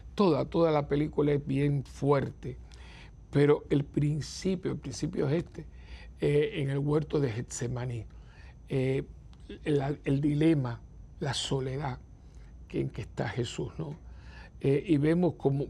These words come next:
va buscando compañía, pero no la, no la obtiene, no la tiene. Y, y, y cómo se va a refugiar en el Padre, ¿no? Eh, el dilema, toda esta cosa. Y yo digo,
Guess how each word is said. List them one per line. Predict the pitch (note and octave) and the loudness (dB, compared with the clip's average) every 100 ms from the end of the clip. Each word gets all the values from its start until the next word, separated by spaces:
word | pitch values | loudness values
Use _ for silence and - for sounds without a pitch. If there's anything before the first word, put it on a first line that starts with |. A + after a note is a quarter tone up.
| C#3+ | 2
va | D#3+ | 2
buscando | F#3 D3+ - D#3+ A#3 G3+ C#3+ | 2 -4 -2 2 4 2 2
compañía, | C3 - C3+ B2+ C3+ C3+ | 0 -2 -2 -2 -4 -6
pero | C#3 D3+ C3+ | -2 -2 -2
no | C3+ D#3 | -2 -2
la, | - | -2
no | E3+ D#3+ | -2 -4
la | E3+ | -4
obtiene, | D#3 - G#3 F#3 F3 | -6 -6 -6 -4 -2
no | F3+ D3 | -2 0
la | F3 | -2
tiene. | F3 F#3 F3+ D#3 - - - - - - - | -2 -4 -4 -8 -10 -18 -18 -18 -18 -20 -8
Y, | - C#3+ C3+ C3 C3 - - - - | 4 6 6 6 2 0 -12 -18 0
y, | D3+ D3 E3 | 2 4 2
y | D3 | -2
cómo | - D#3+ F#3 F3+ - - - - - - - - | 2 4 4 4 0 -14 -18 -16 -16 -18 -20 -16
se | - C#3+ | -2 2
va | C#3+ | 4
a | |
refugiar | D#3+ F3+ C#3 D3+ C3+ E3 | 6 4 4 2 4 4
en | D3+ C3+ | 4 0
el | B2 | -4
Padre, | - E3 D3 - A2 | 0 2 2 0 -2
¿no? | D3 E3+ F3+ - - - - - | -2 -2 -6 -14 -16 -18 -12 -2
Eh, | C#3 C#3 D3 - - | 0 0 -2 -4 -6
el | D3+ C#3+ C#3 | 0 2 2
dilema, | C3+ D3 F3+ B2+ A#2 - - - | 2 4 4 2 -2 -8 -14 -16
toda | - D3+ | -2 2
esta | D3 D3 C#3 | 2 2 0
cosa. | E3 D3 C3 - - - - | 2 2 0 -2 -16 -18 -4
Y | C#3+ | 4
yo | D#3+ | 6
digo, | F3 D#3+ | 6 4